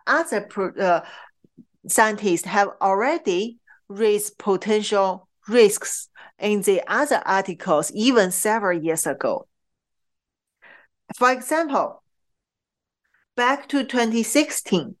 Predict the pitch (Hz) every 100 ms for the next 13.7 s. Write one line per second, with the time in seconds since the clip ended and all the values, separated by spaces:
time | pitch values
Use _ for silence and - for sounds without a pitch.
0 | _ _ _ _ _ _ _ _ - -
1 | 311 311 277 262 240 233 202 202 202 -
2 | - - 240 220 208 202 - - - _
3 | _ _ _ _ _ _ - 254 220 208
4 | - 196 190 254 233 170 - - _ _
5 | _ _ _ _ _ _ 180 185 190 220
6 | 233 214 214 214 208 196 180 240 285 320
7 | 269 - 190 185 185 160 - - _ _
8 | _ _ _ - 214 214 262 254 226 214
9 | 202 - - - 185 240 311 277 190 175
10 | 175 - - - - 208 202 208 233 233
11 | 190 156 139 - _ _ 175 170 151 92
12 | - - 214 190 185 190 180 170 165 165
13 | - 190 - 156 87 - -